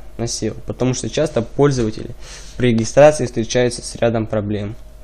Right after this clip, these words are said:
которые не могут решить, и в итоге бросают регу на полпути. Сейчас я покажу вам, как нужно регистрироваться. Значит, жмём регистрацию, попадаем вот на вот эту вот страничку.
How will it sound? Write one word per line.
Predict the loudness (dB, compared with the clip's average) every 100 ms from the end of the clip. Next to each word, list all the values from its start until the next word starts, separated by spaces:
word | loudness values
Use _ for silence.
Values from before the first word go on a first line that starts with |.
| -18 -16
которые | -6 0 2
не | 4
могут | 4 2 0
решить, | 0 0 0
и | -4 -4
в |
итоге | 0 2 2
бросают | 0 2 2 2 0 -14 -14 -10
регу | 2 2 2 -4
на | -8
полпути. | -2 -2 0 -4 -6 -10 -10 -10 -10 -10 -14 -14 -14 -12 -6
Сейчас | -2 8 8 8
я | -2
покажу | -2 -2 0 2
вам, | 0 2
как | 2 2
нужно | 0 0 0
регистрироваться. | -2 -4 -4 -6 -6 -8 -14 -16 -18 -16 -16 -16 -14 -12 -14 -10
Значит, | -4 -4 -4
жмём | -2 2 2
регистрацию, | 0 -2 0 2 2 -4
попадаем | -6 -6 0 2 0
вот | -4
на | -6
вот | -4
эту | -6
вот | -8
страничку. | -6 -4 -4 -4 -8